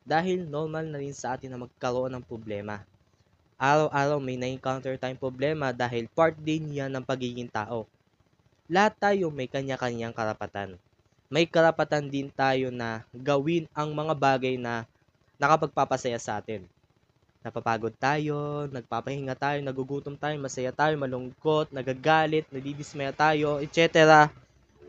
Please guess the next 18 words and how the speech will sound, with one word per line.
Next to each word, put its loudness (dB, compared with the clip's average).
Part 6
din 0
yan -2
ng -2
pagiging 0
tao. -2
Ang 2
mga 2
emosyon -2
na -8
yan, -8
don't -4
forget -2
our -4
rights -6
as -12
a -10
person. -6